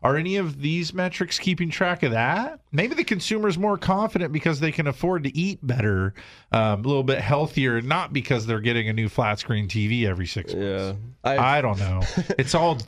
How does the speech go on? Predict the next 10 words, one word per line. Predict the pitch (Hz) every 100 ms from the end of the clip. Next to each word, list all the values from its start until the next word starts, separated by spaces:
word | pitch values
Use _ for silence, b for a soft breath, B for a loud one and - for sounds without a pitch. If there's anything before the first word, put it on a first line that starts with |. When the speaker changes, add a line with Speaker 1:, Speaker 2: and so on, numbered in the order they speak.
| -
Speaker 1:
it's | 135 -
evolving. | 117 117 135 143 120 95 78 78 _ -
It's, | 123
Speaker 2:
Yeah. | 156 135 135 b b b _
Speaker 1:
these | 117 120 117
things | 143 147 127
are | 110
changing, | - 127 117 120 104 101 92 92
and, | 90 95
uh, | 90 87 85